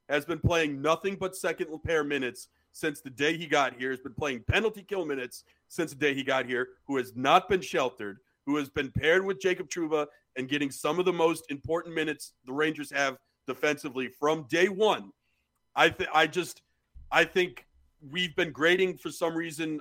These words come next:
on a curve with other guys, and we don't do it with K'Andre. And I think,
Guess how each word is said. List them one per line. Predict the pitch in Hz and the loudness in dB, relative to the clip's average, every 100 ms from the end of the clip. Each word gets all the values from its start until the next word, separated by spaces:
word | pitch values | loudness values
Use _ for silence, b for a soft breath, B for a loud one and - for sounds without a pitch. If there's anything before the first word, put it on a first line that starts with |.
| - | -2
on | 151 | 0
a | 139 | 0
curve | - 160 165 156 | -2 0 0 -2
with | 156 - - | -6 -6 -2
other | 143 170 | -2 0
guys, | 175 180 208 226 - _ _ | 4 4 4 0 -14 _ _
and | 147 | -4
we | 147 | -2
don't | 139 147 156 165 | -2 2 2 2
do | 143 156 | -2 -2
it | 156 | -2
with | 147 - | -4 -4
K'Andre. | 139 135 127 127 | -4 -2 -2 -2
And | 120 | -2
I | 113 | -4
think, | 127 143 | -6 -10